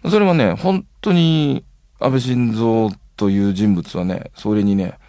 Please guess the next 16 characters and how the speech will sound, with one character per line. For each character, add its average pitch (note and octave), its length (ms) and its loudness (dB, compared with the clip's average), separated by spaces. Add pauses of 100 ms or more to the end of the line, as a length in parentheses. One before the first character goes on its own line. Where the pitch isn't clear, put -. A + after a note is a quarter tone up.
深 B2 200 -4
い A#2+ 60 -2
感 G#2+ 200 -4
謝 - 120 -10
の - 160 -10 (360)
意 G2 120 0
を D#2 140 -4 (400)
持 G2 100 0
っ - 20 -8
て G#2 140 0
た - 120 -4
ん - 60 -12
で - 80 -16
す - 80 -14
よ - 60 -6
ね。 - 140 -4